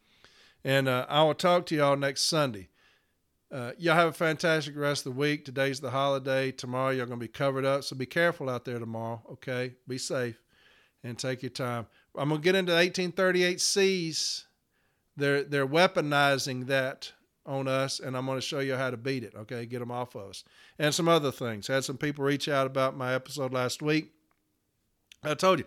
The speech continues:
good or bad, I'm gonna talk about it. So somebody kind of called, called me on some stuff. I'm gonna read that. And I appreciated it. And I told him, "Thank you for that." It was on Reddit. And I told him, "Thank you for saying this." And I'm gonna read that, okay? 'Cause I'm about transparency too.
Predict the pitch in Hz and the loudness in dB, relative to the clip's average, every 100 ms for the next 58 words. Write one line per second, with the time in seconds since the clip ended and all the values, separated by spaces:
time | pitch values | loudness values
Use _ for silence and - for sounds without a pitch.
0 | - - - 147 190 165 175 175 151 151 | -8 -20 0 6 8 8 6 8 6 4
1 | 139 156 151 156 151 147 147 131 156 151 | 2 2 2 2 -2 0 -4 -2 0 2
2 | 147 135 - 147 135 - 147 147 147 147 | 2 0 0 -2 -2 -2 2 2 2 -2
3 | _ _ _ _ - 160 160 165 160 - | _ _ _ _ 6 8 8 2 0 -2
4 | 156 - 175 175 170 - 143 147 139 139 | -4 0 2 2 -2 -8 -4 -2 0 0
5 | 135 127 143 175 208 - - _ _ _ | 0 2 4 4 0 -12 -20 _ _ _
6 | _ 147 151 156 247 262 - 185 139 113 | _ 4 6 4 2 2 4 4 2 0
7 | 104 127 143 202 220 175 92 _ 147 196 | -6 -4 0 2 2 0 -6 _ 2 2
8 | - 117 113 113 104 - _ _ _ _ | -2 -10 -10 -10 -10 -14 _ _ _ _
9 | - 127 127 143 156 185 160 - _ _ | -6 -4 -2 0 4 4 4 -4 _ _
10 | 117 117 117 - 165 113 - 147 147 170 | -12 -10 -6 -2 -2 -2 -2 -4 -2 -10
11 | - 160 190 185 127 98 82 - 143 123 | -8 -6 -4 -4 -4 -10 -14 -16 -12 -8
12 | 135 143 175 180 185 143 - 123 - 147 | -4 2 4 4 4 4 0 -8 0 0
13 | 160 - - 135 123 - 143 175 135 131 | 0 -6 -4 -2 -2 2 4 4 2 -4
14 | 123 - 123 107 127 120 104 107 151 101 | -4 -6 -8 -8 -8 -8 -10 -12 -10 -10